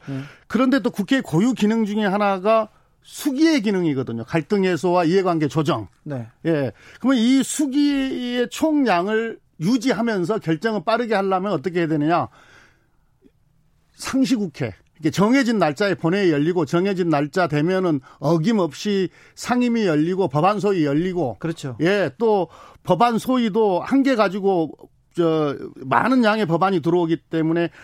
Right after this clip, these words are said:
Speaker 2: 한 개 가지고는 부족하다. 그 두 개, 세 개 복수로 운영하고.
Speaker 1: 아, 서-, 보-, 소위를요?
Speaker 2: 예, 예.
Speaker 1: 네.
Speaker 2: 어,
Speaker 1: 지금
Speaker 2: 지금,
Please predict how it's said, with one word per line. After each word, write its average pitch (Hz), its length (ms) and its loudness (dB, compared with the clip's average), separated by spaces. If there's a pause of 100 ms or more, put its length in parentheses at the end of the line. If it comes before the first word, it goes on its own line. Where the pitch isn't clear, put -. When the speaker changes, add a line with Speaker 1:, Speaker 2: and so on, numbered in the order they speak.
Speaker 2:
한 262 200 2
개 247 120 2
가지고는 165 480 0
부족하다. 135 640 -2 (260)
그 143 120 -4
두 185 180 -4
개, 196 120 0
세 208 200 -2
개 185 100 -2
복수로 160 400 -4
운영하고. 170 720 0
Speaker 1:
아, 160 140 0
서-, 180 300 -12
보-, 233 120 -14
소위를요? 196 640 0
Speaker 2:
예, 180 40 4
예. 165 640 0 (220)
Speaker 1:
네. 143 280 -4
Speaker 2:
어, 277 120 0
Speaker 1:
지금 - 0 -
Speaker 2:
지금, 247 500 2